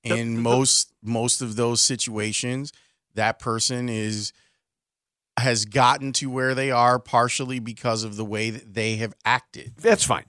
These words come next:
Speaker 1: But college basketball needs a hook because you don't know who's on any team. Everybody turns over and everybody's transferring.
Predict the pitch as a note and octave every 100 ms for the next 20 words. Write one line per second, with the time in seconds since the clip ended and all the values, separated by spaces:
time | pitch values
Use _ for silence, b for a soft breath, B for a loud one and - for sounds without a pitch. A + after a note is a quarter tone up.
0 | _ F3+ - - E4 B3+ C#3 C#3+ D3 C3+
1 | B2 A#2 G#2 A2+ A2 A#2 C3+ C3+ A#2 A2
2 | - A2 G#2 C3 C#3+ - - _ _ _
3 | C#3 D#3+ C3 B2+ E3 G#3 D3+ D3+ D#3 -
4 | D#3+ C#3 D3 C#3 C3 A#2+ - B2 A#2+ B2+
5 | B2 C#3 C3+ B2+ - C3 A#2+ B2 A#2 A#2
6 | A2 A#2+ A#2+ - B2 A2+ A2 - A2+ A2